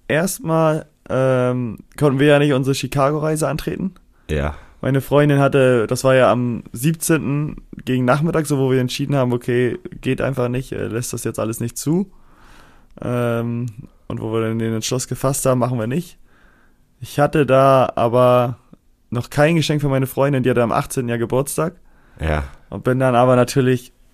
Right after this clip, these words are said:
Speaker 1: geistesgegenwärtig, ähm, zum Hörer gerannt und hab meine Schwester angerufen. Und die hat mir dann nämlich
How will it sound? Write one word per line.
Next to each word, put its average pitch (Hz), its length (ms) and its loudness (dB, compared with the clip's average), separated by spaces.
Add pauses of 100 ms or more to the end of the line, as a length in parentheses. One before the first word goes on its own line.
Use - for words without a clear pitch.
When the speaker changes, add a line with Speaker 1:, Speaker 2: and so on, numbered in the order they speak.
(280)
Speaker 1:
geistesgegenwärtig, 135 1200 2 (480)
ähm, 113 840 -2 (320)
zum 127 240 -2
Hörer 139 340 2
gerannt 139 420 0
und 120 140 0
hab 107 100 -2
meine 113 400 -2
Schwester - 320 -4
angerufen. 151 640 -4
Und 120 220 -6
die 123 120 -2
hat 123 120 0
mir 117 160 -6
dann 117 120 -2
nämlich 117 320 -4